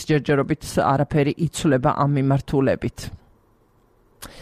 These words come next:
გუშინ, ა, მოგახსენებდით, რომ ერევანში ჯერ კიდევ არ იყო დაწყებული გუშინ დილით. ერევანში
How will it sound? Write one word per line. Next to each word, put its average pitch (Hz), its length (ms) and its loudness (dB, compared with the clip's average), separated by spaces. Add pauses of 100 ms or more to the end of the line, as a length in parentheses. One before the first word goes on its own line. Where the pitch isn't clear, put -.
(420)
გუშინ, 226 340 2
ა, 185 160 4
მოგახსენებდით, 185 800 0
რომ 208 180 2
ერევანში 175 640 2
ჯერ 170 220 2
კიდევ 165 180 2
არ 143 160 2
იყო - 160 -2
დაწყებული 135 560 -2
გუშინ 131 320 -2
დილით. 139 380 2
ერევანში 143 540 2